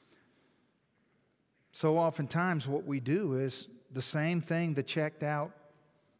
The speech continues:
person in the relationship does. Just, we want cheap grace.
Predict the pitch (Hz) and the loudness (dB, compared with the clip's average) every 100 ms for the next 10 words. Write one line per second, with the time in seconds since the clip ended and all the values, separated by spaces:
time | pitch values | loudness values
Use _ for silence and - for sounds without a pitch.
0 | _ - 143 131 147 139 143 143 160 - | _ -2 -2 -2 -4 -2 0 2 0 -2
1 | 131 - 117 117 113 107 - - - 147 | -8 -6 -6 -6 -8 -8 -14 -20 -14 -12
2 | - - _ _ _ _ _ _ _ _ | -12 -18 _ _ _ _ _ _ _ _
3 | _ _ - 151 180 208 - - 202 208 | _ _ -2 2 2 0 -2 -2 0 0
4 | 208 139 170 156 104 - - | -2 0 2 2 0 -6 -14